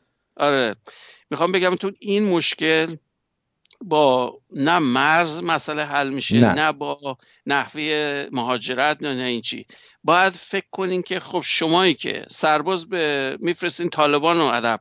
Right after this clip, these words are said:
Speaker 1: کنه، می‌فرستین این ور و اون ور. ما یه عالمه سرباز در تمام دنیا داریم. خب،
Speaker 2: دقیقاً.
Speaker 1: همین مرز تی ام زی.
Speaker 2: دقیقاً.
Speaker 1: ما از هفتاد سال پیش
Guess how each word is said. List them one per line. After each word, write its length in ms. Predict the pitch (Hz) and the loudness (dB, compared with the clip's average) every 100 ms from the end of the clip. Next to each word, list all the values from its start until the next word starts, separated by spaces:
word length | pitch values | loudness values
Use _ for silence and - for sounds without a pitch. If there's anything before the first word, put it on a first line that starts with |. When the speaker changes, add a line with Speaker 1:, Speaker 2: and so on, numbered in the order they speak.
| - | -6
Speaker 1:
کنه، 260 | 110 107 - | -8 -8 -6
می‌فرستین 460 | 123 151 165 - - | -6 -4 -6 -4 2
این 180 | 180 | 4
ور 160 | 156 127 | 4 2
و 40 | |
اون 160 | 123 180 | 2 2
ور. 140 | 151 | 2
ما 160 | 135 202 | 4 2
یه 200 | 214 254 | 2 2
عالمه 240 | 233 202 | 4 2
سرباز 460 | 202 175 160 180 160 - - - | 0 2 0 0 -6 -14 -18 -4
در 100 | 165 | -4
تمام 300 | - 170 190 | -2 -2 0
دنیا 360 | 156 143 151 | 0 0 0
داریم. 340 | 117 95 - - | -2 -8 -12 -8
خب، 80 | - | 2
Speaker 2:
دقیقاً. 240 | 107 - 190 | 2 4 2
Speaker 1:
همین 160 | 190 | 2
مرز 380 | - 202 202 175 | 2 0 -2 0
تی 300 | 196 - 143 | -2 0 0
ام 140 | 135 | 0
زی. 240 | 117 117 - _ - 98 | -2 -6 -12 _ -8 -2
Speaker 2:
دقیقاً. 160 | 90 82 | -2 2
Speaker 1:
ما 100 | 185 | 2
از 180 | 175 - | 2 0
هفتاد 340 | 170 - 208 208 | -6 -4 -4 -2
سال 200 | 196 170 | -2 -4
پیش 220 | 180 175 | -6 -8